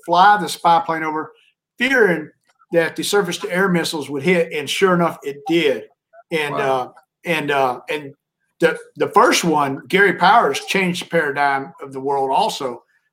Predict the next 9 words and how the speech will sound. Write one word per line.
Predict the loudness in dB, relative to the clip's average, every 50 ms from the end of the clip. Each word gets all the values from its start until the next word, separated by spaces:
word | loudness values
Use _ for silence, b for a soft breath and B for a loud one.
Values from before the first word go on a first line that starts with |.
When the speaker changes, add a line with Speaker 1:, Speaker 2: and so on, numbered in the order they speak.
| _ _ -4
Speaker 1:
Uh, | -2 -2 0 -2 -4 -6 -8
but | -4 -2
this | 0 0 2 2
in | 2 0 2
here, | 2 2 4 4 2 0 0 -4 -8 -12 _ _ _ _ _ _ _ _ _ _ _ _ _
but | 2 2 2 0 -2 -4
the | -2 -2 0
way | 2 4 6 6 6
I | 6 6 4 2